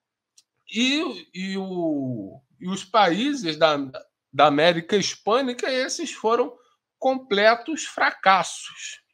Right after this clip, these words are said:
né, no, no, do ponto de vista da construção nacional.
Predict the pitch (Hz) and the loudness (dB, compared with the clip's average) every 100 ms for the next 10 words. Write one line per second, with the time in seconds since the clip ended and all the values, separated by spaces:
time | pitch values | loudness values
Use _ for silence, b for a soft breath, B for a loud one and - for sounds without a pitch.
0 | _ - 139 160 151 139 135 101 139 131 | _ -4 0 0 0 -6 -6 -10 -10 -2
1 | 160 165 170 175 151 151 180 - 214 208 | -2 -2 -8 -8 -8 -8 -8 -6 -6 -6
2 | b b b b _ _ _ _ - 175 | b b b b _ _ _ _ -2 0
3 | 175 190 180 226 196 - 190 202 196 240 | 2 -2 -2 -4 -4 0 0 0 -2 -2
4 | 302 - 101 - | -2 -2 -6 -8